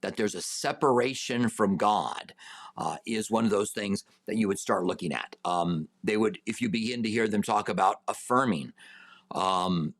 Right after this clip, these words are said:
and that people who are in gay, gay relationships, L B G T Q, whatever, uh, are they affirming, then that's gonna be some signs that you're in, at least a,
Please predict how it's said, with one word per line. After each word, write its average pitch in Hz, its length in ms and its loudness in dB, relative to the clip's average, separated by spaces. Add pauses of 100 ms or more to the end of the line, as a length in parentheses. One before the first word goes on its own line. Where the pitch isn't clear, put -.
and 98 180 2
that 92 140 -4
people 101 340 2
who 104 180 6
are 98 260 4
in 90 420 -2 (420)
gay, 104 240 2 (220)
gay 104 240 2
relationships, 101 800 0
L 92 280 2
B 95 260 -2
G 92 280 -2
T 90 300 -4
Q, 90 520 -2 (120)
whatever, 95 420 2 (560)
uh, 92 340 -2
are 101 280 2
they 104 160 0
affirming, 95 580 0
then 98 440 2 (1200)
that's 113 320 -2
gonna 127 160 0
be 113 140 2
some 107 180 -6
signs 107 520 -2
that 98 260 -2
you're 113 340 4
in, 110 380 2
at 107 200 -6
least 165 320 -2 (320)
a, 110 100 -2